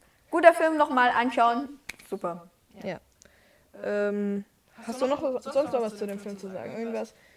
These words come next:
Speaker 1: Nee,
Speaker 2: Was
Speaker 1: äh,
Speaker 2: ich,
Speaker 1: wir
Speaker 2: was ich
Speaker 1: müssen vielleicht auch, äh,
Speaker 2: Ja, ja.
Speaker 1: jetzt müssen wir gar nicht uns so verquatschen, weil wir
Speaker 2: Ich
Speaker 1: haben
Speaker 2: lass mich noch eine Sache sagen, was ich nämlich
Speaker 1: Ja.
Speaker 2: frech finde, ist, dass der nicht für einen Oscar nominiert war.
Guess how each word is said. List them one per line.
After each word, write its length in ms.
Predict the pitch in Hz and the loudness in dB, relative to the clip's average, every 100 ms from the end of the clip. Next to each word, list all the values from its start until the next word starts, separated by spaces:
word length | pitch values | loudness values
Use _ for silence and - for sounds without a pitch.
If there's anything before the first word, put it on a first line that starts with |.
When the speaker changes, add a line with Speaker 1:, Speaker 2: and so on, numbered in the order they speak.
| - | -2
Speaker 1:
Nee, 60 | 349 453 427 - - - | 2 2 0 -8 -10 -4
Speaker 2:
Was 300 | - 240 262 | 4 8 10
Speaker 1:
äh, 40 | |
Speaker 2:
ich, 100 | 269 | 8
Speaker 1:
wir 80 | 262 | 8
Speaker 2:
was 140 | 277 320 | 6 6
ich 100 | 320 | 4
Speaker 1:
müssen 120 | 277 | 2
vielleicht 340 | 277 277 302 - 320 - | 4 4 4 -2 -8 0
auch, 440 | 247 269 262 - | 4 4 2 0
äh, 20 | 240 240 240 - 254 | 4 6 4 4 4
Speaker 2:
Ja, 80 | |
ja. 0 | 233 | 6
Speaker 1:
jetzt 160 | 202 208 | 4 0
müssen 160 | 269 294 | -4 -2
wir 80 | |
gar 140 | 233 233 | 0 0
nicht 160 | 262 | -2
uns 160 | 233 247 | -6 -8
so 180 | 226 330 | -6 -4
verquatschen, 680 | - - - 247 254 - 294 240 | -2 -4 0 -2 -2 -10 -4 0
weil 160 | 226 | 0
wir 80 | 233 | 0
Speaker 2:
Ich 60 | 254 | -2
Speaker 1:
haben 140 | 277 | 2
Speaker 2:
lass 140 | 277 | 2
mich 100 | 285 | 4
noch 120 | 294 262 | 2 4
eine 200 | 247 269 | 2 2
Sache 160 | 269 | -2
sagen, 260 | 254 247 262 | 0 -2 0
was 140 | 254 | -4
ich 80 | 262 | -4
nämlich 200 | 254 247 | 0 0
Speaker 1:
Ja. 60 | 226 | 2
Speaker 2:
frech 280 | - 285 - | 4 4 4
finde, 180 | 262 247 | 0 0
ist, 120 | - | -2
dass 160 | 226 | -4
der 100 | 220 | -2
nicht 180 | 226 247 | -2 -2
für 80 | - | -4
einen 100 | 226 | -8
Oscar 220 | 220 220 | -8 -6
nominiert 420 | 220 220 233 269 | -4 -2 -2 -4
war. 80 | - | -10